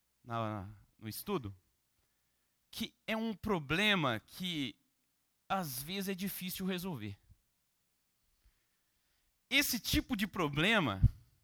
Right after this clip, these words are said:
nos tornou, além de, vamos dizer, contrários a Deus, porque nós o traímos,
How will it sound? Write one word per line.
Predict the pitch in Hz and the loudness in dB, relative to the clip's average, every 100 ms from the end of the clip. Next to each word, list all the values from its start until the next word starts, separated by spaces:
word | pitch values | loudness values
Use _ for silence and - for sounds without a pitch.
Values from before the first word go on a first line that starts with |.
| _ _ _ _ _ _ _ - | _ _ _ _ _ _ _ 2
nos | 196 247 - | 4 4 2
tornou, | - 214 170 143 196 165 117 160 | 2 4 4 4 2 0 -2 0
além | 156 180 247 | 2 4 4
de, | 170 156 92 - _ _ _ _ _ _ _ - _ _ _ _ - | 4 2 0 -6 _ _ _ _ _ _ _ -20 _ _ _ _ -8
vamos | 147 143 | -6 -2
dizer, | 143 147 131 110 95 87 _ _ _ _ _ _ _ _ _ _ _ _ - | 0 2 2 2 -2 -10 _ _ _ _ _ _ _ _ _ _ _ _ -4
contrários | 196 185 - 165 175 196 165 110 90 92 - - - _ _ - | 0 0 0 4 8 8 8 2 -6 -10 -12 -12 -14 _ _ -8
a | 113 | -6
Deus, | 98 160 160 90 - - - _ _ _ _ _ _ _ _ _ _ _ _ _ _ _ _ _ _ _ _ _ _ _ _ | 0 0 -2 -8 -16 -20 -20 _ _ _ _ _ _ _ _ _ _ _ _ _ _ _ _ _ _ _ _ _ _ _ _
porque | 123 110 156 - - | -20 -8 -6 -4 -2
nós | 147 139 | 0 0
o | 151 | -4
traímos, | - 208 151 175 220 98 92 - - | 2 4 6 6 4 2 -4 -14 -14